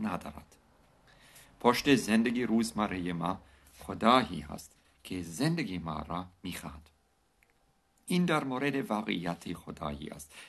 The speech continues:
که به فکر ماست و دقیقاً زمانی که همه چیز در حال خراب شدن است، مراقب ماست. و چگونه خداوند چنین نقطه بزرگ را به ارمغان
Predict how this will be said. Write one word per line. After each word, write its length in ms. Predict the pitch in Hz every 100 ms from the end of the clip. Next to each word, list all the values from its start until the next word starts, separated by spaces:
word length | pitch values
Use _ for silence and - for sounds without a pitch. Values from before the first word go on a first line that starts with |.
| -
که 320 | - 95 90 82
به 100 | 90
فکر 560 | - - 110 110 -
ماست 400 | - - - - _ - - -
و 100 | -
دقیقاً 680 | - 104 92 90 95 120 127 - -
زمانی 440 | - 113 107 107 110
که 320 | - 110 98 -
همه 280 | 143 160 110
چیز 380 | - 117 117 110
در 160 | 104
حال 580 | - - 107 135 123 113
خراب 520 | 110 95 90 113 143
شدن 440 | - 98 95 92 92
است، 220 | 117 - - _ _ -
مراقب 760 | 101 101 104 101 110 117 73 65
ماست. 400 | 67 67 - - _ _ _ _ - - -
و 100 | 110
چگونه 520 | - 139 202 226 156
خداوند 640 | - 92 92 87 82 82
چنین 680 | - - 76 78 104 110 -
نقطه 440 | 85 - - 104 92 - - - - 101
بزرگ 520 | 90 92 - 76 - - -
را 200 | 110 127 - - -
به 220 | 98 - -
ارمغان 800 | 87 76 73 73 73 85 92 107